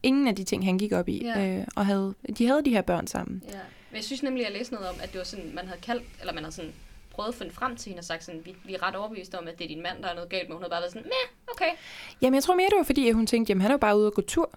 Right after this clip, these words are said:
Speaker 2: Ja, ja, okay.
Speaker 1: Øh, så,
Speaker 2: Ja.
Speaker 1: så, altså, og at, ja. Han plejede ikke at gøre så meget stå hej ud af sig selv,
Speaker 2: Nej, det er
Speaker 1: og,
Speaker 2: selvfølgelig rigtigt nok.
Speaker 1: og hvis han var blevet syg, så ville han nok have bedt om at blive kørt tilbage til sit hotel, men,
Speaker 2: Mm,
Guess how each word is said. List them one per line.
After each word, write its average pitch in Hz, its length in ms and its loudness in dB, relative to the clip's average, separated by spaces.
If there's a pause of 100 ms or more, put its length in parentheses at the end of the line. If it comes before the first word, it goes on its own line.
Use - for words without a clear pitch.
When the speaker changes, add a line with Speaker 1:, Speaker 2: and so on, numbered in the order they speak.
(160)
Speaker 2:
Ja, 220 120 0 (220)
ja, 240 120 4
okay. 202 220 4
Speaker 1:
Øh, - 60 -4
så, 214 180 4
Speaker 2:
Ja. 196 120 -2
Speaker 1:
så, 214 240 2 (180)
altså, 202 180 2
og 196 220 0
at, 190 240 -4 (200)
ja. 185 160 0 (760)
Han 233 140 4
plejede 254 260 6
ikke 214 120 4
at 233 60 2
gøre 196 160 4
så 208 100 0
meget 202 400 4 (200)
stå - 180 0
hej 190 280 2
ud 226 120 4
af 190 120 4
sig 190 140 -2
selv, 196 280 2
Speaker 2:
Nej, - 100 2
det 190 40 6
er 185 40 4
Speaker 1:
og, 190 60 2
Speaker 2:
selvfølgelig 180 260 -8
rigtigt 156 160 -12
nok. - 20 6
Speaker 1:
og 220 60 6
hvis 226 180 8
han 240 180 6
var 180 160 6
blevet 196 220 2
syg, 226 220 4
så 214 80 0
ville 214 160 4
han 190 80 6
nok 180 180 4
have 220 80 2
bedt 202 220 2
om 190 140 2
at 185 80 0
blive 180 260 0
kørt 196 220 4
tilbage 180 260 2
til 185 160 0
sit 185 160 0
hotel, - 320 -4
men, 175 120 -2
Speaker 2:
Mm, 170 60 -4